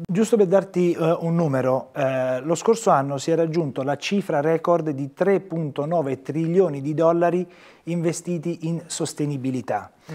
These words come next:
Speaker 1: E questo è un elemento molto importante perché poi il riflesso lo si trova anche nella finanza, no? Quindi anche nell'asset management, i fondi che vengono lanciati con, in articolo otto, articolo nove, E S G, per cui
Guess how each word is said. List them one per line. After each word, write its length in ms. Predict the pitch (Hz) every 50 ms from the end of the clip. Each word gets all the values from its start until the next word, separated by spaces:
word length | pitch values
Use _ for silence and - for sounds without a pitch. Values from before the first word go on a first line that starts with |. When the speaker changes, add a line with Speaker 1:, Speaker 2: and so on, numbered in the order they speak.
| 120 87 -
Speaker 1:
E 100 | - 165
questo 280 | - 277 269 277 -
è 80 | 180 165
un 140 | 151 147 151
elemento 380 | 143 151 160 190 190 190 -
molto 220 | 143 151 156 147 151
importante 560 | 131 - 160 160 - - 208 185 143 - 143
perché 220 | 127 127 - -
poi 200 | 143 185 180 151 - - - - -
il 100 | - 147
riflesso 720 | 151 151 - 175 190 196 185 - - 147 135 131 - - _ _ _ -
lo 60 | 143
si 120 | 135 151
trova 220 | 127 147 151 139 143
anche 200 | 151 147 - 143
nella 180 | 139 135 127
finanza, 560 | 120 - 151 175 190 170 143 135 127 - 131 123
no? 140 | 147 160
Quindi 340 | 131 147 156 147 135 127 - - - - - -
anche 240 | - 151 156 151 160
nell'asset 360 | 147 143 139 127 - - 120
management, 760 | 135 170 180 175 165 160 139 131 143 147 143 135 135 151 135 - - - _
i 120 | - 147 139
fondi 320 | - 151 147 151 151 143
che 100 | 131 143
vengono 320 | 135 143 143 139 135 135
lanciati 720 | 135 135 135 135 - - 156 147 143 139 - 143 135 127 - - - _ _ -
con, 160 | - 151 143
in 220 | 123 135 143 135
articolo 380 | 127 123 - - 120 - 131 135
otto, 280 | 160 165 156 151 -
articolo 360 | 139 127 - 139 131 131 139 143
nove, 460 | 160 175 170 165 156 147 147 143 139
E 260 | 123 127 139 135 131
S 120 | 120 127
G, 240 | 131 123 165 185 156
per 140 | 127 139 131
cui 300 | - - 208 165 -